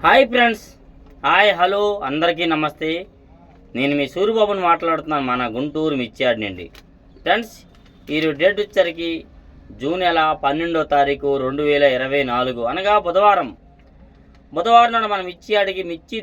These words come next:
దిగుమతి బస్తాలు, నాన్ ఏసీ కాయలు పదివేల బస్తాలు వచ్చి ఉన్నాయండి. ఏసీ అయినా, నాన్ ఏసీ అయినా, ఏవైనా వివరం రాయరు వాళ్ళు.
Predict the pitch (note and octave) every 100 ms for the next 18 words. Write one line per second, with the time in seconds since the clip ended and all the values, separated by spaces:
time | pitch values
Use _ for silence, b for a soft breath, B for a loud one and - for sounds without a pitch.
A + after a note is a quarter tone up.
0 | E3 E3 G3+ F#3+ E3+ E3 - F3 D3 C#3+
1 | F3+ F3+ D#3+ E3 D#3 C#3+ D3+ E3 C#3+ C#3+
2 | D3 E3 D#3 C#3+ C#3+ B2+ B2 C3 B2 A2+
3 | G#2 G#2 B2 F3 F#3+ F3 E3 F3 F#3 D3+
4 | D#3+ D#3+ D#3 D#3 D3 D3+ D#3 D3 C#3 F#3+
5 | F#3 D#3 C#3 C3+ B2+ B2+